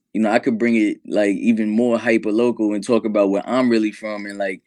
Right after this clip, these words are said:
even though I'm from blocks away, I could talk about what it's like over here on Myrtle and, and Washington, and, you know, and these are, these are my streets.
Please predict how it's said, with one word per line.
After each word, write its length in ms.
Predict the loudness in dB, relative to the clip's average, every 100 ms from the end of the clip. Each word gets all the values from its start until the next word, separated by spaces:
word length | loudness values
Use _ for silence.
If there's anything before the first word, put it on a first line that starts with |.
| -20 _ _ _
even 280 | 0 2 4
though 100 | 4
I'm 140 | 2 0
from 220 | -2 0
blocks 320 | 2 2 0
away, 280 | 0 2 2
I 60 |
could 160 | 0 0
talk 200 | 0 2
about 200 | 2 2
what 120 | 2
it's 120 | 2
like 180 | 2 2
over 180 | 0 2
here 300 | 2 4 2
on 160 | -4 -4
Myrtle 480 | -2 -2 -4 -12 -16 -16
and, 460 | -12 -12 -12 -14 -18 _ _ -8
and 160 | -4
Washington, 520 | 2 2 2 0 -2 -6 -6
and, 360 | -2 -2 -2
you 80 | 0
know, 180 | 2 2
and 300 | 4 2 2
these 200 | 2 2
are, 100 | 2
these 220 | 2 2
are 40 |
my 200 | 2 2
streets. 520 | 2 0 -2 -2 -6